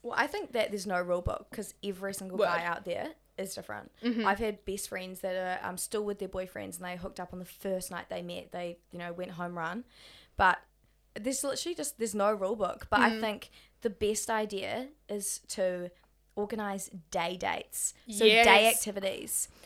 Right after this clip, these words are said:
Speaker 1: So, you know, don't always hang out
Speaker 2: Word.
Speaker 1: with them at ten P M on, like, ten P M at night.
Speaker 2: Yes.
Speaker 1: Always hang out with them during the day, because then it gives off best friend vibes that you wanna get to know them. You create this relationship, and that, which then leads on to loving, liking each other even more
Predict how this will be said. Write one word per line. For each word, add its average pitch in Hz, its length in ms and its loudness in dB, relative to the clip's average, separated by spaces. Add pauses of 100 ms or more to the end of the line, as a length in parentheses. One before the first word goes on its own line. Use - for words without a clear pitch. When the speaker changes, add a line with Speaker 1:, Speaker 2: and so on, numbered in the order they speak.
Speaker 1:
So, - 160 2
you 233 100 4
know, 226 160 4
don't 233 300 6
always 320 220 4
hang 285 180 4
out 277 120 6
Speaker 2:
Word. 277 80 2
Speaker 1:
with 277 40 -8
them 262 260 2
at 240 300 0
ten 220 220 -2
P 240 180 -2
M 240 100 -2 (220)
on, 226 120 -4 (180)
like, 196 240 -4 (420)
ten 233 160 -4
P 240 100 0
M 233 80 2
at 208 100 0
night. 208 360 2
Speaker 2:
Yes. 208 440 2
Speaker 1:
Always 269 280 4
hang 262 160 -4
out 277 120 -4
with 254 100 -6
them 247 120 -2
during 233 220 -2
the 226 80 0
day, 214 260 2
because 208 160 -10
then 226 140 0
it 220 80 -6
gives 214 200 -4
off 214 200 -2
best 214 220 -4
friend 196 220 -4
vibes 185 320 0
that - 120 -6
you 196 80 -8
wanna 202 140 -4
get - 140 -10
to 220 100 -6
know 190 220 0
them. 190 200 -4 (260)
You 214 300 -6 (100)
create 208 360 0
this - 200 -6
relationship, 196 840 -2 (320)
and 208 220 0
that, 202 100 -2
which 214 200 -2
then 214 260 -4
leads 190 280 -4
on 185 220 -6
to 180 300 -8
loving, 185 380 -8
liking 190 420 -4
each - 140 -10
other 180 200 -4
even 175 180 -6
more 240 360 2